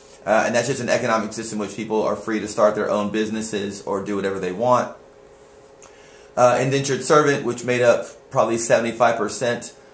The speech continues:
of the workforce and the, um, or fifty percent, I should say, of the workforce or the population in the colonies. That's a person who agrees to work for a set period of time without pay,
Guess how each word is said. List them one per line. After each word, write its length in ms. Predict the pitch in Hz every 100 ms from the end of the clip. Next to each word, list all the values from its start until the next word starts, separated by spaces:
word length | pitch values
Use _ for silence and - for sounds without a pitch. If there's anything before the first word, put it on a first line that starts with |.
| -
of 200 | - 107
the 60 | 104
workforce 720 | 110 113 117 113 113 113 -
and 280 | - 104 98
the, 360 | 101 95 90 76 - 80
um, 360 | 64 50 - - - - - - -
or 120 | 110
fifty 220 | 120 117
percent, 400 | 113 110 113 107
I 100 | 104
should 200 | 104 104 -
say, 180 | 98
of 140 | 104 98
the 80 | 98
workforce 560 | 113 107 107 107 104
or 180 | 95 101
the 320 | 95 95 92 - - - -
population 580 | 123 117 113 113 117 107
in 80 |
the 80 | 107
colonies. 460 | 127 107 107 107 110
That's 120 | 110
a 40 |
person 340 | 110 120 113 113
who 180 | 104 101
agrees 360 | 110 113 110
to 100 | 117
work 320 | 101 107 104
for 180 | - 107
a 40 | 101
set 260 | 113 92
period 260 | - 113 104
of 60 | -
time 320 | 110 107 101
without 360 | 101 101 -
pay, 400 | 117 107 104 101